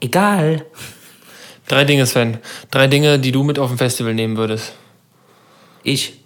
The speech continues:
Speaker 2: Ja.
Speaker 1: Ähm, genug Bier, genug Wasser und ein Schlafsack.
Speaker 2: Das heißt, du kommst mit, äh, du kommst ohne Essen, kommst du aus. <laughs>
Speaker 1: Ja, wenn's einen Knoblauchbrotstand gibt, ja.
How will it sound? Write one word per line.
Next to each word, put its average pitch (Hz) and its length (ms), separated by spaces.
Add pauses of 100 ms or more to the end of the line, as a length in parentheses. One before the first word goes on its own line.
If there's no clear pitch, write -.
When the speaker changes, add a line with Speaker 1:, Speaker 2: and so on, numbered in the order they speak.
Speaker 2:
Ja. 110 240 (960)
Speaker 1:
Ähm, 95 540 (420)
genug 98 340
Bier, 147 440 (500)
genug 101 320
Wasser 135 560 (220)
und 113 240
ein - 20
Schlafsack. 92 680 (1080)
Speaker 2:
Das - 160
heißt, 139 200
du 135 60
kommst 139 420
mit, 139 320
äh, 123 360 (580)
du - 80
kommst 131 240 (120)
ohne 160 280
Essen, 147 640 (580)
kommst 135 260
du - 60
aus. 113 340
<laughs> 226 60 (440)
Speaker 1:
Ja, 87 280
wenn's 87 220
einen 92 100
Knoblauchbrotstand 110 1160
gibt, 165 200
ja. 151 420